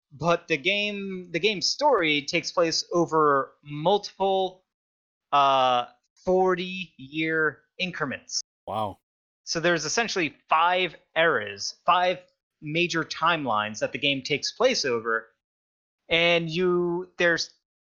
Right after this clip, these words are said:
Speaker 1: time travel amongst all of those. So to, when, to figure out what the sto-, what's happening in the story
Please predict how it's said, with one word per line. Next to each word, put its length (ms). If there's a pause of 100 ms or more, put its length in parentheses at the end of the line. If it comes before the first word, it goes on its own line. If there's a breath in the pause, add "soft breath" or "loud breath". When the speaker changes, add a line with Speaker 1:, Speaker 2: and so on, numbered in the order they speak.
(120)
Speaker 1:
time 260
travel 560 (640)
amongst 480
all 240
of 100
those. 360
So 640
to, 100 (340)
when, 400 (120)
to 80
figure 260
out 140
what 160
the 60
sto-, 320
what's 240
happening 380
in 80
the 80
story 680